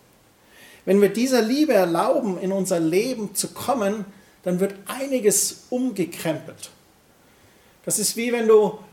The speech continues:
bei einem Rechner ein neues Software-Update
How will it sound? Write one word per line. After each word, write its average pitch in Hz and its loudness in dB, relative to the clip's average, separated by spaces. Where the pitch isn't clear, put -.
bei 190 -2
einem 196 0
Rechner 214 -2
ein 190 -2
neues 190 0
Software-Update 185 -2